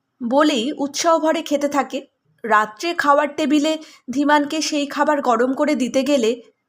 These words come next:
ধীমান তা প্রত্যাখ্যান করে। দারুণ অপমানিত বোধ করে নন্দিতা। মুখে বলে, "ও, আমার প্রমোশন হয়েছে তো,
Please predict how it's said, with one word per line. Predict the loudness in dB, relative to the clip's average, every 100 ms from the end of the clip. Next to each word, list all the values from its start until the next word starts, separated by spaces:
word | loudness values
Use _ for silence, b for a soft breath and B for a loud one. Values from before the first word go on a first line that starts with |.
| -6
ধীমান | 0 2 2
তা | 0
প্রত্যাখ্যান | -2 -2 -2 -6 -4 -6
করে। | -2 -4 -6 -10 _ _ _ _ _ _
দারুণ | 0 2 2 0
অপমানিত | 0 0 0 0 -2 -4
বোধ | -2 -2 -2
করে | -2 0
নন্দিতা। | 0 0 -2 -4 -6 -10 _ _ -8
মুখে | -6 -4 -2
বলে, | 0 2 0 -6 -14 _ _ _ _ _ _ _
"ও, | 0 2
আমার | 2 2 0
প্রমোশন | -2 -2 -2 -2 -2
হয়েছে | 0 0 0
তো, | -4 -8 -10